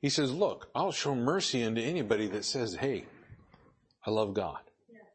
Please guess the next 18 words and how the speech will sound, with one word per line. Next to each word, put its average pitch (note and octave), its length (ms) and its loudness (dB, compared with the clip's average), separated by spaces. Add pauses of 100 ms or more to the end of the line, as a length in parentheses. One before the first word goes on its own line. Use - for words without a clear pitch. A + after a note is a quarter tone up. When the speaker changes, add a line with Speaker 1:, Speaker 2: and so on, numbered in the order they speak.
(800)
Speaker 1:
But A#2+ 120 -2
as A#2+ 100 4
part E3+ 260 6
of G3 100 4
that F#3+ 180 4
expectation D3 680 0
is F#2 160 -2
if F#2+ 160 -2
we G2 80 2
say D3 240 4
we C#3 140 2
love B2+ 260 2
God, F#2 400 2 (420)
we're G2+ 140 2
gonna G2+ 180 0
keep F2+ 220 -4
his E2+ 160 -2
commandments. - 760 -8